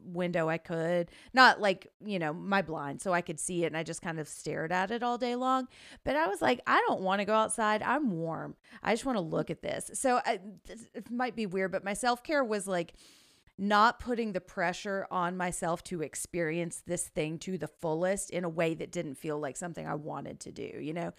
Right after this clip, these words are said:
'Cause there was a big part of my brain that's like, "It's not gonna snow again this year. You gotta go outside. You gotta be there." And I just kinda let myself not do that and just stayed with my warm shoes and, you know, in my pajamas. And it was just really nice. And I still feel like I enjoyed the snow,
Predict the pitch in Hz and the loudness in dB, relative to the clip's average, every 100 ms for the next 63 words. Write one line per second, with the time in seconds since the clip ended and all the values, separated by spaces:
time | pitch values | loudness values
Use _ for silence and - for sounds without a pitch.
0 | - - - 220 220 202 214 202 220 202 | -16 -12 -4 2 2 2 0 0 2 2
1 | 190 175 175 175 170 - 196 226 240 262 | 2 0 2 2 0 -4 -2 -2 0 2
2 | 330 320 311 330 359 349 330 311 294 277 | 2 -2 -2 0 0 0 -2 -2 -2 -2
3 | 247 220 320 311 320 320 320 320 330 320 | -2 -2 2 2 2 2 2 0 -2 -2
4 | 277 196 277 285 233 311 277 214 - - | -2 -4 -4 -4 -4 -4 -2 -2 -4 -18
5 | - - - 240 220 - 226 233 247 - | -20 -4 0 0 0 -2 -2 0 -4 -2
6 | 262 226 185 185 190 202 226 190 185 160 | 0 0 2 2 2 -2 0 -2 -2 -4
7 | 156 160 156 180 277 294 294 - 196 175 | -4 -6 -8 -4 -2 0 -2 -4 -8 -8
8 | 165 - - - 160 185 165 - _ 165 | -6 -6 -6 -4 -2 -2 -6 -14 _ -10
9 | 180 - 165 151 160 175 180 175 - 165 | -8 -6 -6 -6 -4 -4 -4 -6 -6 -6
10 | 175 190 185 170 165 160 - - - _ | -4 -4 -4 -6 -8 -8 -12 -20 -20 _
11 | - - 175 165 175 170 151 170 165 165 | -10 -4 0 0 0 -2 -4 -4 -2 0
12 | 190 208 240 285 294 349 381 - 370 359 | 0 -2 -2 -2 -2 -4 -6 -4 -2 0
13 | 392 403 294 254 233 - 285 302 311 320 | -2 -2 -2 -2 0 0 0 -2 -2 -2
14 | 311 233 196 151 165 202 208 185 - 165 | -2 -2 -2 -4 -4 -4 -4 -8 -8 -8
15 | 165 190 - - | -6 -6 -10 -14